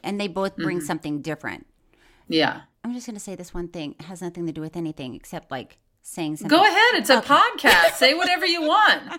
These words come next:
Speaker 1: <laughs> Well, I was watching this. I was watching this show called something like I Was Almost Murdered, but wasn't. That's not the title, but it was similar.
Speaker 2: That is so catchy.
Speaker 1: <laughs> And why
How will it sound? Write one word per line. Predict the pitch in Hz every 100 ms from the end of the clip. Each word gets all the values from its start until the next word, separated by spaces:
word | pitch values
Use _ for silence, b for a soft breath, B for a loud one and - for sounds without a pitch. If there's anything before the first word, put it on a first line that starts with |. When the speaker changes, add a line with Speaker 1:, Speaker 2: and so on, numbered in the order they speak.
| _
Speaker 1:
<laughs> | - _ _ _ _ _ B B B -
Well, | 415
I |
was | 427 - 381
watching | 415 415 392 - -
this. | 349 359 - B B B B 370 B
I | 370 392
was | 415 339
watching | 370 403 415 392 349 294
this | 320 294 254 - _ _ -
show | - 214 214 214 208
called | - 196 185 170 156 - _ _
something | - 208 190
like | 180 175 175
I |
Was | 165 170
Almost | 160 165 170 156
Murdered, | 160 170 185 170 _ _ _ _
but | 175 139
wasn't. | 165 180 202 - _ _ _ _ -
That's | 175 220 -
not | 180
the | -
title, | - 170 151
but | 151
it |
was | -
similar. | - 160 147
Speaker 2:
That | 247 202 254
is | 202 -
so | 294 247 202
catchy. | - 247 240 240 285 262 262
Speaker 1:
<laughs> | - 262 - 294 - - B B 254
And | 349
why | 247